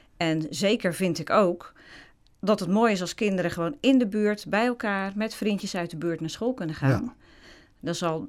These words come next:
Speaker 1: er dus ook wat moeten, tegenover moeten staan in de bekostiging voor die scholen. Eh, in het in kunnen zetten van de expertise.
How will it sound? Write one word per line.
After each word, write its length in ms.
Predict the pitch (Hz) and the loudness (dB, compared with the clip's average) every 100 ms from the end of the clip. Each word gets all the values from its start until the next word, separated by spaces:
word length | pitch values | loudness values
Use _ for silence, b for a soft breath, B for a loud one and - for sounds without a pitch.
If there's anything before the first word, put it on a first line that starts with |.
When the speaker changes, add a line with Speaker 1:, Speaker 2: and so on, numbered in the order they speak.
| - | -8
Speaker 1:
er 140 | 156 | -6
dus 240 | 147 147 | -4 -4
ook 140 | - 202 | -2 -2
wat 120 | 190 | 0
moeten, 380 | 185 160 - 165 | -2 -2 -6 -4
tegenover 520 | 202 170 170 175 165 | 0 0 4 4 4
moeten 200 | 175 165 | -4 -4
staan 360 | - 175 160 147 | -4 -2 -2 -2
in 220 | 165 151 | -2 -2
de 160 | 151 139 | -4 -6
bekostiging 640 | - 226 - 214 190 185 | -4 -6 -6 -6 -6 -6
voor 120 | 180 | -6
die 100 | 170 | -8
scholen. 520 | - - 165 160 156 - B B B - | -8 -4 -2 -2 -6 -10 B B B -10
Eh, 100 | 165 160 156 | -6 -4 -4
in 120 | 165 | -4
het 100 | 170 | -2
in 160 | - 208 | 0 0
kunnen 220 | 196 185 | 0 -2
zetten 260 | 180 165 | -2 -4
van 80 | 160 | -6
de 60 | 165 | -6
expertise. 800 | - - 160 - 196 185 185 175 | -8 -10 -10 -6 -4 -4 -8 -10